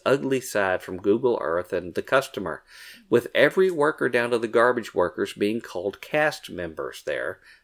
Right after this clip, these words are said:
to preserve the fantasy. Florida now indeed rivals Las Vegas and Hollywood in its propagation, for a high fee, of the adult fantasy and mythology in which m-, modern Americans revel, and their escape from reality,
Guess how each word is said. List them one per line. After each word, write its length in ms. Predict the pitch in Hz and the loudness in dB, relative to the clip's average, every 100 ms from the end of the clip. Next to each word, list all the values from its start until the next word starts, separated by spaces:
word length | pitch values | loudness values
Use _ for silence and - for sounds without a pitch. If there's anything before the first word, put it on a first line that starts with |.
| _ | _
to 120 | - | -20
preserve 440 | - 101 98 95 98 | -10 -4 4 4 4
the 60 | |
fantasy. 680 | 101 131 123 92 - 71 - _ _ _ _ _ _ _ - - - | 2 2 2 0 -6 -10 -12 _ _ _ _ _ _ _ -20 -20 -14
Florida 460 | - 185 233 196 151 | 4 8 8 8 6
now 220 | 139 147 | 6 4
indeed 300 | 139 147 156 | 4 2 2
rivals 400 | 123 127 120 - | 4 4 2 4
Las 240 | 117 113 | 4 4
Vegas 500 | 104 113 123 127 123 | 4 6 6 4 2
and 120 | 107 101 | -2 -2
Hollywood 720 | 113 123 101 80 78 78 - - - _ - | 0 2 2 0 -2 -4 -8 -20 -20 _ -4
in 120 | 117 | 0
its 140 | 113 - | 0 0
propagation, 840 | - 151 170 143 113 95 - 123 _ | 4 4 4 2 2 2 -4 -8 _
for 280 | _ - 170 | _ 4 6
a 80 | 170 | 6
high 180 | 170 160 | 4 0
fee, 460 | - 143 107 120 _ _ _ _ _ | 0 0 0 -2 _ _ _ _ _
of 180 | - 107 | -2 0
the 140 | 113 107 | 2 4
adult 320 | 101 127 - | 6 4 4
fantasy 580 | 127 139 143 117 - 101 | 2 2 2 -4 -4 -2
and 120 | 98 | 0
mythology 880 | 101 - 117 131 107 87 90 110 123 _ _ - | 0 0 0 2 0 -2 -4 -4 -8 _ _ -6
in 180 | 104 | -2
which 240 | 107 104 - | 2 2 0
m-, 140 | 92 - _ - | -10 -10 _ -8
modern 400 | 107 131 127 107 | 2 4 4 2
Americans 480 | 98 92 - 101 98 | 0 -2 -2 -6 0
revel, 400 | 92 80 58 _ _ _ _ _ _ - | 0 0 -6 _ _ _ _ _ _ -4
and 160 | 110 104 | 0 2
their 120 | 98 | 2
escape 440 | 92 - 113 113 | 0 0 2 2
from 140 | - 95 | 0 -4
reality, 560 | 87 87 104 85 65 | -2 0 0 -2 -6